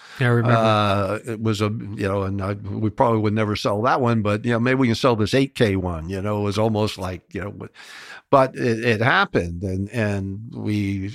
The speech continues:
Speaker 2: I still remember, uh, I, I don't know, a couple of years in maybe, as things were really picking up, uh, and expanding, that a guy,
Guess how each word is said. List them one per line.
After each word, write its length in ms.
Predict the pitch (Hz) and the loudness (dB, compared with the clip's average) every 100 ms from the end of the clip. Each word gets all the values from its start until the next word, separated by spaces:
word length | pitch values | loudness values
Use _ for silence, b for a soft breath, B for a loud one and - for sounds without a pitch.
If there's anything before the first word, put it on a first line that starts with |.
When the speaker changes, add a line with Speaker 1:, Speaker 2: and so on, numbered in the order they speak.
| - | -6
Speaker 2:
I 140 | 107 | -6
still 300 | 101 - 233 | -4 2 4
remember, 680 | 214 135 139 180 131 101 101 _ b b b - | 6 6 4 4 4 4 2 _ b b b -6
uh, 500 | 110 107 101 101 101 - - - | -2 0 2 0 -4 -12 -18 -14
I, 120 | 117 - - | -14 -14 -8
I 100 | 131 | -6
don't 100 | 135 | -4
know, 80 | 110 | -4
a 40 | |
couple 300 | - 165 - | 0 -2 2
of 80 | 135 | 2
years 380 | 143 139 120 110 | 4 4 2 2
in 260 | 131 135 | 2 2
maybe, 560 | 107 101 95 95 95 - _ _ _ _ - 117 | 0 0 -2 -2 -4 -6 _ _ _ _ -12 -4
as 240 | 110 - | -4 -2
things 320 | 127 123 107 | 0 0 0
were 220 | 107 101 | 0 0
really 200 | 110 117 101 | 2 0 0
picking 420 | - 117 101 107 | -2 -4 -4 -2
up, 200 | 110 107 _ _ _ _ _ 110 | -4 -4 _ _ _ _ _ -8
uh, 420 | 104 98 98 113 | -6 -4 -6 -6
and 180 | 110 101 | -6 -6
expanding, 760 | 98 - 131 139 139 107 98 92 | -6 -4 0 2 2 2 0 -2
that 220 | 92 90 - | -4 -4 -8
a 180 | 98 101 | -8 -6
guy, 400 | 110 120 120 | 0 2 2